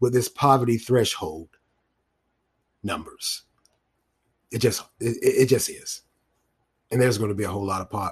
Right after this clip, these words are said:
uh, problems. Like I said, we're gonna be dealing with covid for decades. Our kids,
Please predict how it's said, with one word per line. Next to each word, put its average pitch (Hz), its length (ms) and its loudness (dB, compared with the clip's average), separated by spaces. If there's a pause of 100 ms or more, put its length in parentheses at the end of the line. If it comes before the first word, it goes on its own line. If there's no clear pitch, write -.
uh, 90 200 -6
problems. 92 500 -6 (240)
Like 127 180 2
I 107 40 -6
said, 98 340 0
we're 131 80 6
gonna 120 180 4
be 92 80 -8
dealing 90 300 -6
with 76 120 -18
covid 95 360 -10
for - 280 -20 (280)
decades. - 680 -4 (320)
Our 160 380 6
kids, - 720 4